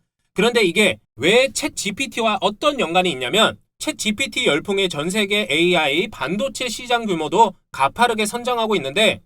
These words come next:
에이아이 반도체는 하이엔드 반도체 패키징이 필요한 고성능 반도체라는 겁니다. 이번에 엠케이전자가 특허를 낸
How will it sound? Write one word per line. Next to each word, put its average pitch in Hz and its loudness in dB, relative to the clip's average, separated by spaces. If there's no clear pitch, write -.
에이아이 254 4
반도체는 220 0
하이엔드 269 0
반도체 165 -4
패키징이 214 -4
필요한 160 0
고성능 247 2
반도체라는 185 -2
겁니다. 135 2
이번에 247 4
엠케이전자가 240 2
특허를 262 -2
낸 208 0